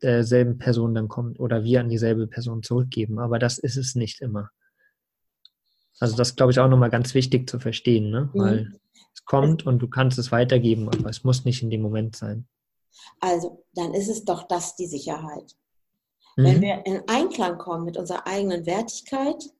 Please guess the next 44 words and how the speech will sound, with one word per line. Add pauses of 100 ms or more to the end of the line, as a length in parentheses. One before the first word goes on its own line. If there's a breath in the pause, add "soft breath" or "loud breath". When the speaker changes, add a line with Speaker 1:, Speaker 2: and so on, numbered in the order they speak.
(320)
Speaker 2:
unserer
Speaker 1:
Mhm.
Speaker 2:
Verantwortung
und
das,
was
wir
sind,
was
wir
für
einen (300 soft breath)
Beitrag
für
diese
Welt
sein
dürfen,
für
andere
Speaker 1:
Ja.
Speaker 2:
einfach. (580 soft breath)
Speaker 1:
Ja.
Speaker 2:
Ich
glaube,
also
das
ist
mein
Glaubenssatz,
jetzt
ist
es
jetzt
auch
vielleicht
auch
ein
schöner
Glaubenssatz,
ne? (100)
Speaker 1:
Mhm. (280 loud breath)
Speaker 2:
Ähm,
dieses,